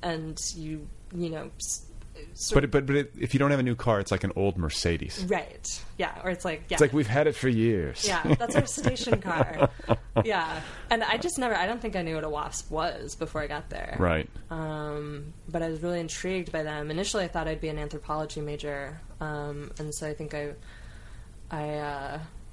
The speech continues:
Speaker 1: but I, you can't be judgmental if you're an anthropologist, which
Speaker 2: Right.
Speaker 1: is what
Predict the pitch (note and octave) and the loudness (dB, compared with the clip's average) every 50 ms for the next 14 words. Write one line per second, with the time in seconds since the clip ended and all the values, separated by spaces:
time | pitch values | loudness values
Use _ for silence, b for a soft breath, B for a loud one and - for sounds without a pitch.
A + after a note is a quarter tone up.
0 | - - - - D#3+ G3 G3 F3+ F3+ E3+ - F#3+ F#3 F3+ - A#3+ A3+ G#3+ A3 F#3+ | -12 -12 -10 0 2 4 4 4 2 -2 -4 -6 -6 -2 -2 -2 0 0 0 0
1 | E3+ F3 D#3 - E3+ D#3 D#3+ F3+ - G#3 G#3 G#3 G3+ G3+ A3+ G#3+ G#3 G#3+ G#3 G3+ | 0 -2 -2 -2 -4 -4 -2 -2 -2 -2 -2 -2 -2 -2 -2 -2 -2 -2 -4 -4
2 | A3 G#3 G#3+ G#3+ G#3+ G#3+ A3 A3 G#3+ A3 - - - F#2 - D#3+ E3+ D#3+ D#3 D3+ | -4 -2 -2 -2 -2 0 0 -2 -2 -2 -2 -2 0 2 2 2 0 -2 -4 -6